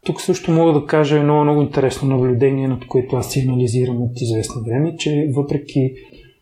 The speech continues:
бурното навлизане на, а, всички комуникационни софтуери, като чат-ботове,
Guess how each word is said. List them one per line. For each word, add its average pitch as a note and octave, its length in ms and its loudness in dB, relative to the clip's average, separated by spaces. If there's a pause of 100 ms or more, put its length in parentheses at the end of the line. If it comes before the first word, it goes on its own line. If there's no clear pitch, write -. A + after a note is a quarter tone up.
(200)
бурното D#3+ 500 2
навлизане C#3+ 600 2
на, A#2 460 -2
а, C3+ 160 -6
всички - 800 -4
комуникационни C3 1300 0 (520)
софтуери, C3 640 2
като - 240 -10
чат-ботове, A2+ 1200 -2